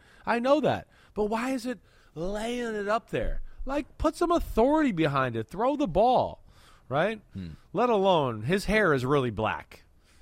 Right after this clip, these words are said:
Speaker 1: I mean, it's really black.
Speaker 2: Yeah.
Speaker 1: Like, he's dyeing his hair.
Speaker 2: Yeah,
Speaker 1: It is a
Speaker 2: it's
Speaker 1: little odd. It's, that's the second thing everybody talked about <laughs> after the game,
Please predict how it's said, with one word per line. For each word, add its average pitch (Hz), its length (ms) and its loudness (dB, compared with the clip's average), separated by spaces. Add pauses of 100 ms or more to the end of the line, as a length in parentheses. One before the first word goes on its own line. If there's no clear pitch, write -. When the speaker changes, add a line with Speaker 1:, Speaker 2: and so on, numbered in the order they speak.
(280)
Speaker 1:
I 131 140 -4
mean, 120 400 -2 (100)
it's 170 280 -2
really 117 260 -2
black. 87 400 -12 (140)
Speaker 2:
Yeah. 98 220 -4
Speaker 1:
Like, 104 140 -8
he's 185 160 0
dyeing 131 360 2
his 98 160 -10
hair. 90 320 -4
Speaker 2:
Yeah, 92 200 -6
Speaker 1:
It 147 60 -2
is 156 180 -2
a 151 40 -2
Speaker 2:
it's 147 80 0
Speaker 1:
little 131 200 0
odd. 101 300 2
It's, 131 300 -8 (260)
that's 190 220 0
the 170 140 -6
second 175 420 0
thing 120 180 -2
everybody 113 380 -2
talked 110 280 0
about 101 340 -4
<laughs> - 60 -14
after 120 360 -4
the 113 100 -6
game, 98 240 -8